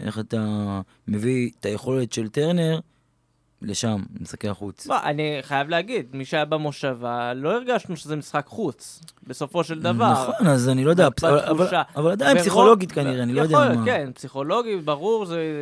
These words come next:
Speaker 2: ידוע ומוכח שברגע שאתה מגיע למגרש אחר, שהוא לא מגרש הבית שלך, זה משפיע.
Speaker 1: אבל בוא נגיד שגם,
Speaker 2: אבל בוא
Speaker 1: גם
Speaker 2: נגיד
Speaker 1: רעש, זה לא היה, עם כל הכבוד,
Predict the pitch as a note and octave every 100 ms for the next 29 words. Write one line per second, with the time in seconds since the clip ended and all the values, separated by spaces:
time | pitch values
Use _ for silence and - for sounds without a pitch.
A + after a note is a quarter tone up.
0 | D3 D3 D3 F3+ G#3+ E3 D#3 C#3+ G3 F#3
1 | D#3 D3 E3+ - D3+ C#3+ D#3 C#3+ C#3 D3
2 | D3 - C3 - E3 C#3+ D3+ D#3 D#3 D3+
3 | C#3+ C3+ D#3 D3 D3 C#3 C3+ C3 - C#3+
4 | A#2+ A2+ C#3+ E3 G3 G3 F#3 F3 E3+ D3+
5 | G#3 E3+ D#3 D#3 E3+ C#3 A#2+ A#2 B2+ C#3+
6 | C#3+ C3+ B2+ - D#3+ D3+ C#3 D3